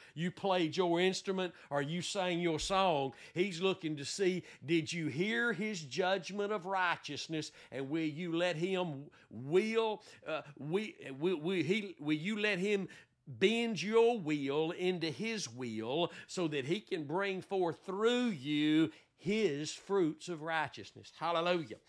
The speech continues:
Now, w-, now we're running out of time,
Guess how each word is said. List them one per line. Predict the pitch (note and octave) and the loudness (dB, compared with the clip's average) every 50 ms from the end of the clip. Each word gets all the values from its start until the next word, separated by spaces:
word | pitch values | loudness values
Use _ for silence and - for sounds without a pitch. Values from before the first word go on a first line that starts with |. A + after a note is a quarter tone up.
| - - - - | -20 -20 -14 -6
Now, | C3+ D3 D3 C3+ - - - - | -2 -2 -2 -2 -2 -6 -14 -14
w-, | - B2+ - - - C3 C#3 | -14 -14 -14 -14 -12 -8 -6
now | D3+ D#3 D#3+ | -4 -4 -4
we're | D3 C#3+ D3 | -2 -4 -4
running | C#3+ D3 G3 G#3+ A3 G#3+ G#3 G#3 | -2 0 0 0 0 0 0 2
out | G#3 G3+ F#3+ E3+ | 2 2 2 2
of | C#3+ - | -2 -6
time, | - - - A#3 G3+ D#3+ C#3+ C3+ C3+ C#3+ D#3 D#3 | -8 -6 -2 2 2 2 4 2 2 0 -2 -4